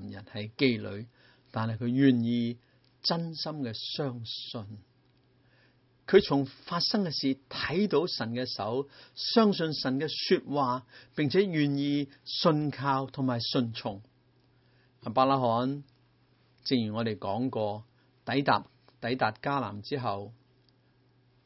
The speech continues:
一有饑荒就靠自己嘅方法，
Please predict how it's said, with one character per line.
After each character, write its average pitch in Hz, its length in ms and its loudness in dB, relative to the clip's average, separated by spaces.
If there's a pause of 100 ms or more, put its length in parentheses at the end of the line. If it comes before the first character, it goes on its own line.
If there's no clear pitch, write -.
(120)
一 190 100 4
有 127 200 4
饑 147 220 0
荒 139 440 2
就 113 160 -8
靠 113 240 -2
自 110 180 -8
己 - 20 -10
嘅 110 220 -6
方 113 320 -2
法， 95 300 -12